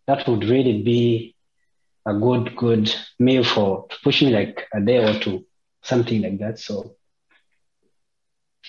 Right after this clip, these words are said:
when I, other sacrifices I made, I think, were to really continue learning. Uh, before I joined the church, I had many questions, uh,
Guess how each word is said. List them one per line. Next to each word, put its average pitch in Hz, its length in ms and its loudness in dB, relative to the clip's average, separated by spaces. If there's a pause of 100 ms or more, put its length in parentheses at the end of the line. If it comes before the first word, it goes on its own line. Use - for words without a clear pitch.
(140)
when 131 220 4
I, 127 360 2 (200)
other 170 200 4
sacrifices 123 680 0
I 117 100 2
made, 131 220 2
I 110 260 0
think, 123 220 0 (120)
were 104 240 -2 (680)
to - 100 0
really 131 560 2 (1000)
continue 139 460 2
learning. 139 460 4
Uh, 127 220 0
before 120 260 0
I 123 80 0
joined 123 200 2
the 107 100 -2
church, 147 300 -4
I 120 60 -2
had 127 240 0
many 123 260 0
questions, 147 600 -2 (840)
uh, 98 280 -2